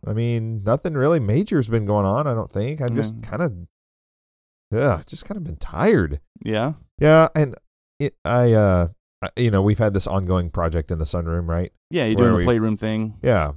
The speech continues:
Speaker 1: turn it into a playroom and all that. And so getting the air conditioner installed doesn't sound like it should be that big a deal, but I just kinda wore myself out doing it, framing it in and putting all the stuff. And
Speaker 2: Well,
Speaker 1: blah,
Speaker 2: you
Speaker 1: blah,
Speaker 2: gotta
Speaker 1: blah.
Speaker 2: frame it in an entire wall just to stick it in
Speaker 1: Right.
Speaker 2: there.
Speaker 1: Yeah, so it was, you know, it was fun.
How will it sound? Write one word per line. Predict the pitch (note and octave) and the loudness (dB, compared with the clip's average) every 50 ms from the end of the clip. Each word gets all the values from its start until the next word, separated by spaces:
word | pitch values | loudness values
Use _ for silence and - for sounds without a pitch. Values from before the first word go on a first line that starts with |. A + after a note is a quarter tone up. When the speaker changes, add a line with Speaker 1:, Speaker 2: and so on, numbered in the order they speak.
| _ _ _ | _ _ _
Speaker 1:
turn | - A2+ G#2+ | -6 -4 -2
it | G2 | -2
into | G2 G2 F#2+ | 0 0 -2
a | F#2 | -2
playroom | - F2+ E2+ E2 D#2+ E2 E2 D#2+ | -2 -2 -2 -2 -2 -2 -2 -2
and | D#2+ | -2
all | D#2 D#2 | 0 0
that. | D#2+ D#2 D#2 - | 0 -2 -2 -4
And | - F#2 F2 | -6 -10 -4
so | - F#2 F2 E2+ D#2+ - - _ _ _ _ _ _ _ _ _ _ _ _ _ _ - | 0 2 2 2 0 -2 -8 _ _ _ _ _ _ _ _ _ _ _ _ _ _ -4
getting | G#2 G#2 G2+ G#2 F#2+ | -2 0 0 0 0
the | F#2 F2 | 0 0
air | G2 G2 | 0 0
conditioner | - G#2 F#2+ F2+ - - F2+ E2+ | 0 -2 -4 -4 -4 -4 -6 -6
installed | E2+ D#2+ - - E2 D#2 D#2 D2+ | -6 -6 -4 -4 -2 -2 -2 -2
doesn't | E2 D#2+ D#2 - | -2 -4 -4 -4
sound | - - - F2 F2 D#2+ | -8 -8 -6 -6 -4 -6
like | D#2+ D#2+ | -6 -6
it | D2+ | -8
should | - - E2+ D#2+ | -8 -8 -6 -4
be | F2+ | -4
that | E2+ F2 - | -2 -2 -2
big | - F2+ F2+ | -2 -2 -2
a | |
deal, | F2+ F2+ F2+ F#2 F#2 F2+ | -2 -2 0 0 -2 0
but | D#2+ E2 D#2 - _ - | -2 -2 -4 -4 _ -12
I | E2+ | -10
just | D#2+ D2+ C#2+ - _ | -8 -8 -10 -10 _
kinda | - D#2+ D2 D2 | -10 -8 -6 -6
wore | D2+ D2 D2 | -6 -6 -6
myself | D2 C#2+ - D2+ D2 - D2 | -6 -8 -8 -10 -12 -10 -10
out | C#2+ C#2+ - _ _ _ _ _ _ - | -12 -12 -14 _ _ _ _ _ _ -10
doing | F2+ E2 D2+ D2+ D2+ | -8 -6 -6 -6 -6
it, | - - _ | -8 -10 _
framing | - G2+ F2+ E2+ D#2+ D#2 | -4 -2 -2 0 0 -2
it | D#2 D2+ | -2 -2
in | D#2 D2+ | -2 -4
and | D2+ D2 C#2+ | -4 -6 -8
putting | - - - | -10 -12 -10
all | D2+ D2 | -10 -10
the | D2 D2 | -10 -12
stuff. | - - C2+ C2+ C#2 C2 - | -12 -12 -10 -10 -10 -12 -12
And | D2 D2+ C3+ | -14 -8 -4
Speaker 2:
Well, | C3+ C3+ | -4 -2
Speaker 1:
blah, | C#3 | -2
Speaker 2:
you | D3 | -4
Speaker 1:
blah, | E3+ D3+ | -6 -6
Speaker 2:
gotta | - | -8
Speaker 1:
blah. | - | -4
Speaker 2:
frame | - C3 B2 B2 | -4 -2 0 0
it | A#2+ | 0
in | A#2 | 0
an | A2 G#2+ | -2 -2
entire | G#2 - A#2+ A2+ A2 G#2+ | -4 -4 -2 -2 -2 -2
wall | G2+ F#2+ G#2 A2 A2+ G#2+ G#2 F#2+ | -2 0 0 0 0 0 -4 -6
just | F#2 G#2 G2+ | -8 -10 -10
to | A2 | -10
stick | G#2 - A#2 G#2 | -10 -10 -10 -8
it | G2+ G2+ | -6 -4
in | G#2 A2 | 2 2
Speaker 1:
Right. | C3 C3 - D#3 - - - - - | 6 6 6 4 4 -2 -8 -6 -4
Speaker 2:
there. | G#2+ F#2+ | 0 2
Speaker 1:
Yeah, | F2 F2+ F2+ | 2 2 2
so | - - G2+ F#2+ F#2+ F#2+ G2 A#2+ | 2 2 2 4 4 4 6 6
it | C#3 | 4
was, | A#2 A#2+ G#2 - - - _ - | 6 6 4 2 0 -8 _ -4
you | - D#3 | -2 0
know, | D#3 C#3+ C3+ | 2 2 2
it | - | 0
was | B2 - | -2 -4
fun. | - D#2 D2+ D#2+ | -4 -4 -4 -4